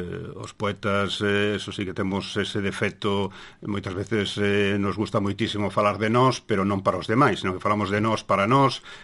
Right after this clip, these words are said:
e ao final nos, eh, que lee poesía, pois somos os propios poetas, é un círculo pechado,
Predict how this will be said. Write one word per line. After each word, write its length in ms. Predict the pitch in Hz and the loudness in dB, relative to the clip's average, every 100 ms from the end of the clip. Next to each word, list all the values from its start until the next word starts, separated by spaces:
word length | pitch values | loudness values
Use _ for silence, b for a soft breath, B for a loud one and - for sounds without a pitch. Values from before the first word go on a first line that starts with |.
| B | B
e 80 | |
ao 80 | 92 | -6
final 320 | 90 104 104 | -2 0 2
nos, 320 | 104 95 - 98 | 0 -2 -4 -6
eh, 480 | 92 90 95 92 90 - - - | -4 -4 -8 -12 -16 -18 -20 -6
que 160 | 107 | -2
lee 320 | 98 113 110 | 0 2 0
poesía, 480 | - 104 - 123 117 | 0 -2 0 2 2
pois 160 | 92 104 | -2 -4
somos 160 | 98 | -4
os 160 | 98 - | -4 -4
propios 320 | 107 107 95 | -4 -2 -4
poetas, 480 | - 113 104 113 - | 0 2 2 0 0
é 80 | 95 | -4
un 80 | 95 | -4
círculo 320 | 87 95 95 | -4 -4 -6
pechado, 560 | 95 - 104 104 107 | -4 0 0 0 -4